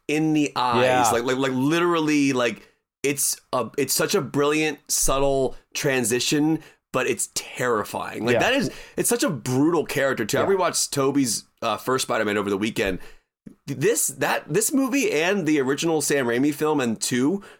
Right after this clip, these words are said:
Speaker 1: they're very violent. Like, I, I
Speaker 2: Mm-hmm.
Speaker 1: forgot how brutal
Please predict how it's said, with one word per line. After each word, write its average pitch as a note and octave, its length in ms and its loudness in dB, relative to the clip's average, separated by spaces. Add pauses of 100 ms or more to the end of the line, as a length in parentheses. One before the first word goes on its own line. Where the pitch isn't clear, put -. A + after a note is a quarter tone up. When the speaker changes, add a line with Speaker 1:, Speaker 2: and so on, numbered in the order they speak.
Speaker 1:
they're A3 140 2
very D#3 400 2
violent. G#2+ 640 -2
Like, A#2+ 240 -2
I, D3 120 0
I G3+ 40 0
Speaker 2:
Mm-hmm. F3+ 140 0
Speaker 1:
forgot B3+ 220 0
how F3 120 0
brutal A2 680 0